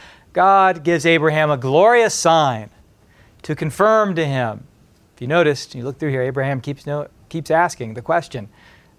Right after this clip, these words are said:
"How can I know? How can I know? How can I know you really love me? How can I know you're going to do what I say?" And so that's what we'll see. Uh, already back in chapter twelve, God made a promise he promised in chapter twelve, he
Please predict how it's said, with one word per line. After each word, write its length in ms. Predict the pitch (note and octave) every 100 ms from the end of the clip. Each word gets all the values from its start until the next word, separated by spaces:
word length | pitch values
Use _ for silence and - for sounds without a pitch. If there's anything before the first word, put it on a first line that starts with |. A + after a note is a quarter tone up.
| -
"How 160 | A2+
can 120 | C3+ F3
I 100 | F3+
know? 320 | G#3 F3 A2+ _ _ - _ _ _ _ _ _
How 120 | -
can 140 | C3 D3+
I 40 |
know? 160 | D#3 D3
How 120 | C#3+
can 140 | E3
I 80 | F3+
know 220 | F3 F3+
you 140 | C#3+ B2+
really 200 | C#3+ C#3+
love 240 | C3+ C#3
me? 80 | G#2+
How 180 | G2+ C#3
can 160 | D#3
I 60 | D#3
know 200 | E3 E3+
you're 160 | C3+ B2
going 180 | C3+
to 60 | B2+
do 400 | A2+ D3+ C3 A2 _ _ _ _
what 140 | A#2+ B2
I 80 |
say?" 460 | A#2+ C#3+ C3+ A2+ F#2+ _ _ _ _ - - _ _ _ _ _ _ - - - - - - -
And 100 | - D3
so 100 | F3+
that's 280 | G3+ G3
what 120 | G3 D#3+
we'll 120 | E3
see. 300 | C#4 A3 C3+
Uh, 60 |
already 580 | B2 B2+ D#3+ F3+ F#3+ G#3+
back 280 | D3+ E3 E3
in 80 | E3
chapter 300 | F#3 E3+ D3+
twelve, 400 | - G#3+ B3+ D3+
God 220 | D#3 C3+
made 220 | C3+ G#3+
a 40 | G3+
promise 640 | - C#3 F#3 C#4 - - _ - _
he 140 | - A#2
promised 500 | - D#3+ A3+ B3+ B3
in 60 | A3+
chapter 320 | A3+ A3 A3+
twelve, 460 | - A3+ A3+ A#3
he 200 | D#3 C3